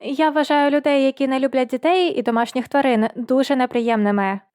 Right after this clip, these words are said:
Тож я не лише обмежую себе чоловіками child-free, я ще більше зменшую свій пул до чоловіків child-free, які люблять дітей, але просто не хочуть їх.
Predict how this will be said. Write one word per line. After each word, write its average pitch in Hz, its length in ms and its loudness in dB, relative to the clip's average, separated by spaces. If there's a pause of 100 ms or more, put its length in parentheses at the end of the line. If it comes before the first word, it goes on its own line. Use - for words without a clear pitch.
Тож 311 260 0
я 294 120 0
не 294 140 0
лише 370 340 2
обмежую 294 360 0
себе 262 240 -2
чоловіками 254 560 0
child-free, 269 720 0
я 285 260 -2
ще 311 220 -4
більше 277 400 -2
зменшую 240 420 -2
свій 233 200 -2
пул 247 200 -2
до 233 120 -2
чоловіків 240 520 -2
child-free, 226 520 -2
які 285 380 0
люблять 294 360 0
дітей, 220 460 0
але 269 280 0
просто 349 360 -2
не 262 120 0
хочуть 294 420 -2
їх. 214 300 -2